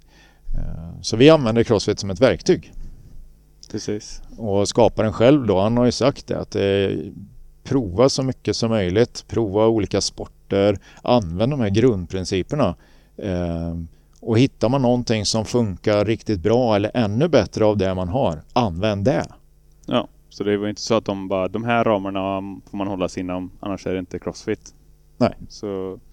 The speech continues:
Speaker 1: Så det är upp till oss egentligen att använda, använda det.
Speaker 2: Och det var ju lite då vi kom, vi, alltså, vi har ju gått mot att göra våran egen, som du sa, att vi har ju nischat oss lite eget för att få den här funktionella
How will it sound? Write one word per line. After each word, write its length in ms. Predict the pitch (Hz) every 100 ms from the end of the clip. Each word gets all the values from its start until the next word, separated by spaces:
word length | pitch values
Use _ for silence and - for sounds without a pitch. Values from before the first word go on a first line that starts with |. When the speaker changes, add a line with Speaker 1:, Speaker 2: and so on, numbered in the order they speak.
| - - - - - - - -
Speaker 1:
Så 120 | - 143
det 60 |
är 20 | 185
upp 100 | -
till 100 | 127
oss 140 | 127
egentligen 360 | 165 101 110 113
att 60 |
använda, 380 | 104 95 113 117 117 110 110 -
använda 340 | 110 98 107
det. 200 | 113 95 - - - - _ _ _ -
Speaker 2:
Och 100 | 117
det 120 | 117
var 80 | 117
ju 80 | 113
lite 220 | 113 123
då 160 | 117
vi 100 | 104
kom, 720 | 101 101 98 95 92 92 87 71
vi, 220 | 101 95
alltså, 400 | - 107 104 98 - _ _ _ _ _ -
vi 140 | 107
har 60 | 104
ju 240 | 104 98 - -
gått 540 | 113 101 - - - _
mot 360 | 104 98 - 98
att 420 | 95 _ - -
göra 260 | 107 98 92
våran 260 | 101 107 110
egen, 220 | 95 87
som 140 | 92
du 80 | 92
sa, 140 | -
att 80 | 87 -
vi 40 |
har 60 | 95
ju 120 | 95
nischat 380 | 95 92 92 80
oss 160 | 87 -
lite 520 | 92 - 92 90 85 -
eget 360 | 95 90 87 -
för 160 | -
att 360 | 92 _ - - _ _ - -
få 280 | - 104 117
den 80 |
här 80 | 101
funktionella 960 | - 95 - 95 87 90 90 87 85